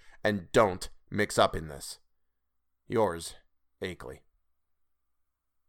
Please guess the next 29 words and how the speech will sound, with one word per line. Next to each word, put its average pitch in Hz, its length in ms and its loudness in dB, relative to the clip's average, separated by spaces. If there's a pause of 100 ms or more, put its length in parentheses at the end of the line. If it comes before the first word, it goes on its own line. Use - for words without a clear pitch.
(840)
This 151 260 0
letter 139 340 8
frankly 127 440 2
plunged 123 420 4
me 101 180 0
into 98 160 -2
the 101 100 2
blackest 110 500 4
of 95 100 -8
terror. 80 420 -2 (760)
I - 80 2
did 117 160 4
not 107 160 2
know 123 180 6
what 110 140 4
to 107 80 -4
say 110 280 0
in 104 100 -2
answer, 113 380 0
but 107 200 0
scratched 123 360 4
off 120 140 6
some 110 160 -4
incoherent 117 540 2
words 107 300 2
of 101 100 -2
advice 104 440 4
and 107 80 -2
encouragement, 98 640 0